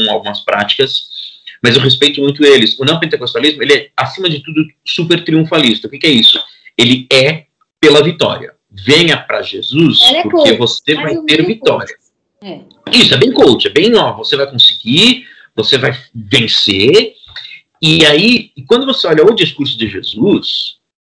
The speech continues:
Speaker 1: é o oposto. Jesus fala assim, "Olha, vocês vão sofrer porque vocês vão me seguir. Vocês vão ser mortos, vocês vão ser jogados às feras, o povo, o, o, o mundo vai odiar vocês."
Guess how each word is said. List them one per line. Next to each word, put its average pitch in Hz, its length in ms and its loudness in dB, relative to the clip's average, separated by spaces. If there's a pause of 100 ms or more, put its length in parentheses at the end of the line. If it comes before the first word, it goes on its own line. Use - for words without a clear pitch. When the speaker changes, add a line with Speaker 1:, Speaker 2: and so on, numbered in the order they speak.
(360)
Speaker 1:
é 104 60 0
o 101 80 4
oposto. - 800 2 (320)
Jesus 107 280 -4
fala 180 160 -2
assim, 185 180 -6
"Olha, 127 480 0
vocês 160 800 2 (100)
vão 127 140 -2
sofrer 226 640 0
porque 127 200 -4
vocês 104 280 0
vão 101 100 -8
me 95 80 -6
seguir. - 340 -8 (1000)
Vocês 156 480 2
vão 107 100 -6
ser 226 140 0
mortos, 180 520 -2
vocês 113 160 -4
vão 127 120 -10
ser 113 120 -4
jogados 104 260 -4
às - 140 -2
feras, 175 440 0
o 101 100 -18
povo, 110 240 -2
o, 127 60 -2
o, 127 300 -6
o 127 60 -4
mundo 180 320 0
vai - 140 -4
odiar 156 280 0
vocês." 247 880 0